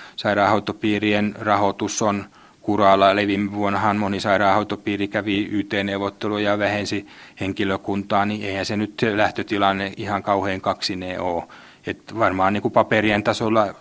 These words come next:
valmiussuunnitelmissa meillä on ihan hyvät suunnitelmat ja meillä on ihan hyvä traditio viranomaisyhteistyöstä ja, ja niin kuin tämmöinen selkeä yhteisvastuu, joka varmaan auttaa sitä siinä tilanteessa, mutta kyllä mun mielestä meillä on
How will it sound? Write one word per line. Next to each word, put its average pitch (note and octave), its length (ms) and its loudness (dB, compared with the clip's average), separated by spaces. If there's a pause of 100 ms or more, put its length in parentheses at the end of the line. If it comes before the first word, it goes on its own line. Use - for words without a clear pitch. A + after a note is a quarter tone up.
valmiussuunnitelmissa G#2 1120 0
meillä A2 200 -4
on G#2+ 100 -4
ihan G#2+ 220 -4
hyvät G#2+ 240 -2
suunnitelmat G#2 800 -2
ja G#2 160 0 (340)
meillä G#2 160 -4
on G#2 100 -2
ihan G#2+ 260 -2
hyvä G#2+ 420 2
traditio G#2+ 680 0 (380)
viranomaisyhteistyöstä G2+ 1500 -2
ja, G2 360 2
ja G2 480 0 (140)
niin G#2 120 -10
kuin G2+ 140 -12
tämmöinen G2+ 360 -6
selkeä G#2 360 -2
yhteisvastuu, G2+ 760 -2
joka G2+ 240 -4
varmaan G#2 380 0
auttaa G2 440 -2
sitä G2 340 -4 (380)
siinä G2+ 220 -6
tilanteessa, G2 680 -2
mutta G2+ 300 -6
kyllä F#2 400 -4
mun G#2+ 240 -4
mielestä G#2 400 -4
meillä G#2+ 380 -2
on G2+ 380 -4